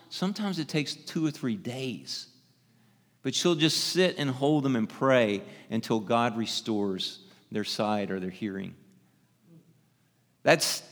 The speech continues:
that's incredible, incredible love to one person,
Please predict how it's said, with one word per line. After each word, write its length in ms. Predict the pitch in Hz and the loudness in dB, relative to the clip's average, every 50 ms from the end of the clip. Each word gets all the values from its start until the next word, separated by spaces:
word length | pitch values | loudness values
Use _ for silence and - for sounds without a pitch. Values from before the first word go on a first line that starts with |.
| - - _ _ _ _ _ _ | -20 -20 _ _ _ _ _ _
that's 200 | - 151 - 156 | -4 -2 2 2
incredible, 760 | 147 139 - - - - - - 170 165 160 156 120 101 - - - - - - - | 0 0 0 -4 -8 -6 4 6 8 8 8 8 6 4 -2 -6 -12 -20 -20 -16 -12
incredible 640 | - 113 - - - 175 170 170 160 160 160 151 147 | -10 -10 -6 0 4 6 8 8 8 8 6 6 8
love 640 | 151 151 151 147 139 123 101 95 - - - - - - - - _ _ _ _ _ _ _ _ _ _ _ _ _ _ _ _ _ _ | 8 8 8 8 8 6 4 0 -6 -10 -12 -14 -16 -20 -20 -20 _ _ _ _ _ _ _ _ _ _ _ _ _ _ _ _ _ _
to 100 | - 156 | 2 4
one 340 | 151 143 147 170 185 180 175 | 4 6 8 8 8 8 6
person, 560 | - - 175 170 165 160 - - 120 92 - | 6 8 8 8 8 8 6 0 -2 -4 -6